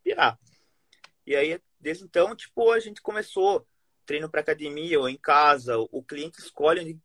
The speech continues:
onde que ele quer fazer. Por exemplo, tem gente que não se sente bem indo numa academia, entendeu? Então, a gente consegue fazer um trabalho em casa bem tranquilo.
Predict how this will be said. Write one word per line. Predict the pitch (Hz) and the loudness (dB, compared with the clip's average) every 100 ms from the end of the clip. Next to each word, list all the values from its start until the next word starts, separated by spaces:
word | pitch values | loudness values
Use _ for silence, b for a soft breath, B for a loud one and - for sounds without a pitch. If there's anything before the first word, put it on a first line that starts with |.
| _ - | _ -12
onde | 135 - | -10 -4
que | 151 | 0
ele | |
quer | 147 | 0
fazer. | 156 160 127 110 _ b b - | 4 4 4 -2 _ b b -2
Por | 202 | 0
exemplo, | 202 170 110 _ _ _ | 2 0 -4 _ _ _
tem | - 254 | -8 -6
gente | 175 185 190 - 131 | -6 -8 -10 -14 -18
que | 165 175 185 185 - _ _ _ | -12 -8 -8 -10 -12 _ _ _
não | 175 196 | -10 -8
se | 220 | -8
sente | - 220 - | -6 -8 -8
bem | 160 156 151 | 0 0 0
indo | 143 139 | -4 -4
numa | 135 131 | 0 0
academia, | 135 127 120 113 104 | 0 -2 -4 -4 -6
entendeu? | 101 98 101 156 208 _ _ _ _ | -8 0 4 4 4 _ _ _ _
Então, | 165 220 | 4 4
a | 233 | 2
gente | 196 - | -6 -8
consegue | 185 170 165 | -6 -4 -4
fazer | - 147 147 | -2 -4 -4
um | |
trabalho | 156 139 123 131 | -4 2 4 2
em | 127 | 0
casa | 120 131 170 139 _ _ _ _ _ _ _ | 2 4 4 -2 _ _ _ _ _ _ _
bem | 123 139 151 | -6 -6 -8
tranquilo. | 165 196 151 95 | -8 -6 -4 -6